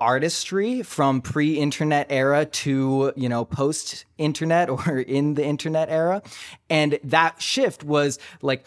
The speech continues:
how do artists make money? And I'm thinking, m-, intuitively, as a consumer of music, I want to have access to everything, right? But then at the same time, as a producer of music, I want to pay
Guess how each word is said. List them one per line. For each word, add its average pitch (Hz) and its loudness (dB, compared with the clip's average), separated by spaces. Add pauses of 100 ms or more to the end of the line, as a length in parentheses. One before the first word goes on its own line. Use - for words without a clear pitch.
how 170 2
do 175 2
artists 147 0
make 135 0
money? 139 0
And 139 -4
I'm 139 0
thinking, 156 -4 (260)
m-, 156 -8
intuitively, 170 0
as 143 0
a 143 0
consumer 175 0
of 135 0
music, 127 -2
I 156 2
want 185 0
to 139 -4
have 127 -2
access 127 -4
to 127 -6
everything, 120 -8 (280)
right? 156 4
But 147 -2
then 156 2
at 147 0
the 143 -2
same 190 0
time, 165 2
as 143 0
a 135 0
producer 180 0
of 127 -2
music, 131 0
I 175 2
want 180 0
to 139 -6
pay 170 0